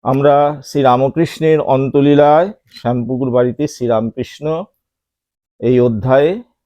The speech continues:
আজ মনোনিবেশ করছি। ডাক্তার সরকার তার এক ডাক্তার বন্ধুকে নিয়ে আজ উপস্থিত হয়েছেন।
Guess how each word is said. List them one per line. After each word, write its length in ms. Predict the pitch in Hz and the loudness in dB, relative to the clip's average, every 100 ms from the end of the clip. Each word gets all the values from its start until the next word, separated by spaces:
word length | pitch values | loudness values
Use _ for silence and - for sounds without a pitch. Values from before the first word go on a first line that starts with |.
| _ _ _ _ _ _ - | _ _ _ _ _ _ -8
আজ 160 | 113 110 | -4 -2
মনোনিবেশ 600 | 117 113 110 107 127 - | -2 -2 -2 -2 -4 -6
করছি। 580 | 110 95 - 90 85 85 _ _ _ _ _ _ _ _ _ _ _ _ _ - | -8 -8 -8 -8 -6 -8 _ _ _ _ _ _ _ _ _ _ _ _ _ -6
ডাক্তার 400 | 117 160 - 233 | -2 -2 0 0
সরকার 760 | 226 - 156 139 190 160 120 117 - _ _ _ _ _ _ _ _ _ _ _ | 0 0 0 2 2 2 2 -4 -12 _ _ _ _ _ _ _ _ _ _ _
তার 180 | - 143 | -2 2
এক 200 | 160 143 | 2 0
ডাক্তার 480 | 131 131 - 160 156 | 0 -2 0 2 2
বন্ধুকে 560 | 123 127 120 147 180 156 | 0 -2 0 -2 0 0
নিয়ে 480 | 143 123 104 98 - _ _ _ _ _ _ _ | 2 0 0 -4 -12 _ _ _ _ _ _ _
আজ 280 | 101 107 113 | -2 0 -2
উপস্থিত 520 | - 107 - 113 101 | -4 -8 -6 -10 -6
হয়েছেন। 680 | 98 92 - 101 82 80 | -6 -6 -6 -8 -8 -12